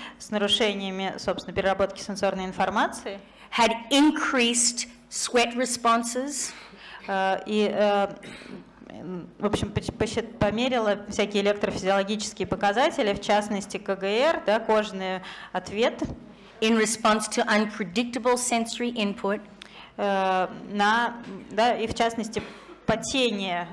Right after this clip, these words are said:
Speaker 1: рук, э,
Speaker 2: And
Speaker 1: в качестве, как реакция на неожиданное прикосновение.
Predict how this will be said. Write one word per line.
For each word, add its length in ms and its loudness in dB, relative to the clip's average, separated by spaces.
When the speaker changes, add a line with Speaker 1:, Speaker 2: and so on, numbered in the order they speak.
Speaker 1:
рук, 320 0
э, 40 -10
Speaker 2:
And 140 4
Speaker 1:
в 20 4
качестве, 460 2
как 220 0
реакция 540 2
на 200 4
неожиданное 1000 2
прикосновение. 920 0